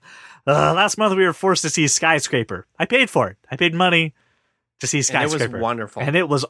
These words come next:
Speaker 1: awful.
Speaker 2: I had an amazing time.
Speaker 1: And, uh, it's come, we have a tie. We have a tie for this month's movie. It is between Christopher Robin. Thank you.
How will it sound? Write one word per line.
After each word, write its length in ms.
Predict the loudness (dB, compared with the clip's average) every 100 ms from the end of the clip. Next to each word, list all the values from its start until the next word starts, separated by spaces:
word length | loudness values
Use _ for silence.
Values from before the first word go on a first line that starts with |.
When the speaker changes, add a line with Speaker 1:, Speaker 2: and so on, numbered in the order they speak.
| 0
Speaker 1:
awful. 500 | 2 2 -4 -16 -20 _ _ -2
Speaker 2:
I 60 | 0
had 40 | 0
an 80 |
amazing 380 | 0 -2 -4 -8
time. 360 | -8 -6 -6 -10 _ _
Speaker 1:
And, 200 | -2 0
uh, 380 | 2 2 2 0
it's 240 | 0 -2 0
come, 200 | -2 0
we 100 | 0
have 120 | 0
a 60 |
tie. 380 | 2 2 2 -2 -2
We 60 | -2
have 80 | 0
a 40 |
tie 240 | 2 2
for 120 | 2 0
this 180 | 0
month's 220 | 0 -4 -2
movie. 280 | 0 0
It 80 | 0
is 100 | 0
between 340 | -2 -2 -2 -2
Christopher 480 | -2 0 0 2 2
Robin. 460 | 4 4 2 0 -6
Thank 320 | _ -6 -4 -2
you. 280 | 0 -2